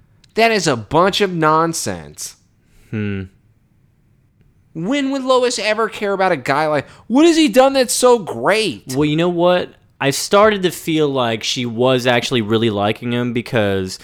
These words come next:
Speaker 2: she even asked him at the Talon when she's, when he was
Speaker 1: Crying,
Speaker 2: walking away.
Speaker 1: crying,
Speaker 2: Like, "You
Speaker 1: Joseph.
Speaker 2: want some company?"
Speaker 1: Lois Lane crying.
Speaker 2: 'Cause he's such a sweet boy.
Speaker 1: That makes no sense.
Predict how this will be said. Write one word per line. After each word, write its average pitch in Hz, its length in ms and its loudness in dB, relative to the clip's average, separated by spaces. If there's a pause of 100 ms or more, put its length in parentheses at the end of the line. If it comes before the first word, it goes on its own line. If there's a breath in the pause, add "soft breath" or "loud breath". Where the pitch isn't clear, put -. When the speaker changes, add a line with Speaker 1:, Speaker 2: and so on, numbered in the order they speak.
(200 loud breath)
Speaker 2:
she - 200 -2
even 156 220 2
asked 110 400 -2
him 110 200 -2
at 120 200 -2
the 120 80 0
Talon 110 500 -2
when 104 120 -6
she's, - 360 -10
when 117 180 -4
he 123 60 0
was 120 100 4
Speaker 1:
Crying, 135 340 4
Speaker 2:
walking 135 80 0
away. 117 560 0
Speaker 1:
crying, 113 540 -4
Speaker 2:
Like, 117 120 0
"You 113 60 -2
Speaker 1:
Joseph. 135 160 -2
Speaker 2:
want 143 160 0
some 131 180 -4
company?" 120 220 2
Speaker 1:
Lois 147 500 4
Lane 110 460 -4
crying. 98 480 -2
Speaker 2:
'Cause 143 140 -8
he's 156 180 -8
such 180 300 -4
a 180 40 0
sweet 180 500 -8
boy. 165 420 -8
Speaker 1:
That 117 200 -2
makes 101 280 -10
no 98 160 -12
sense. 113 480 -20